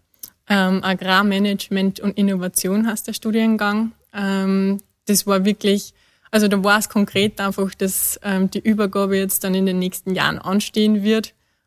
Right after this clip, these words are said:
Und für mich war es wichtig, dass ich fachlich mich einfach auskenne. Und, ähm, gerade in der Branche, die schon sehr männerdominierend ist, ähm, hat man als junge Dame, ähm,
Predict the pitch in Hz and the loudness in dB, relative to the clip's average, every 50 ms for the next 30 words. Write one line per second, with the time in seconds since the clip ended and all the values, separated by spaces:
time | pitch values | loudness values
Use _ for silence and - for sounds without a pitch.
0 | _ _ 208 202 202 202 196 190 - - - - - 208 208 214 214 202 202 196 | _ _ 0 2 2 2 0 0 -2 -6 -4 0 2 4 4 4 4 2 0 0
1 | 190 - - - - _ _ _ - 202 226 226 - - - - - - 196 185 | 0 0 -2 -4 -6 _ _ _ 0 0 0 0 0 -2 -4 -4 -2 -2 -2 0
2 | 180 - 190 185 190 190 190 202 - _ - - - 196 - - - 208 202 190 | 0 2 2 2 2 2 0 -2 -6 _ -6 -2 -2 -2 -2 -2 0 0 0 0
3 | - - 185 180 180 190 - 185 - - - - - - - - 190 165 170 175 | 0 -2 -4 -4 -4 -8 -12 -14 -14 -10 -10 -8 -8 -8 -8 -8 -10 -8 -8 -8
4 | - 185 185 180 175 - - - _ _ _ _ _ _ _ _ - 185 185 185 | -6 -4 -4 -2 0 -2 -2 -2 _ _ _ _ _ _ _ _ -6 -2 -2 0
5 | 185 185 - - - 208 214 220 226 226 202 185 180 175 - 170 180 196 214 226 | -2 -2 -4 0 2 4 4 4 4 2 2 0 -2 -2 0 0 2 2 2 2
6 | 220 202 190 196 185 - 202 196 196 - 202 190 190 190 185 190 190 - _ _ | 2 2 2 0 0 0 -2 -2 0 0 0 0 0 0 -2 -2 -4 -8 _ _
7 | - 196 190 190 196 208 208 202 196 214 202 202 208 202 202 208 208 208 208 214 | 0 2 2 4 4 2 2 0 0 0 0 2 2 2 2 2 2 2 0 0
8 | 208 208 202 - 214 214 214 214 202 - - - 180 185 190 190 185 185 196 190 | 0 0 -2 -2 -2 -2 0 0 0 -2 -4 -4 -2 -2 0 0 0 0 0 -2
9 | 196 185 185 190 190 - - 208 202 214 214 202 190 - 165 156 170 202 202 202 | -2 -4 -4 -2 -2 -2 0 2 2 2 0 -2 -2 -2 -2 0 0 0 0 -2
10 | 196 196 196 - _ _ _ _ _ _ _ _ - 196 190 190 190 190 190 190 | -2 -4 -6 -10 _ _ _ _ _ _ _ _ -6 -4 -2 0 0 0 0 2
11 | 190 196 190 | 0 -2 -2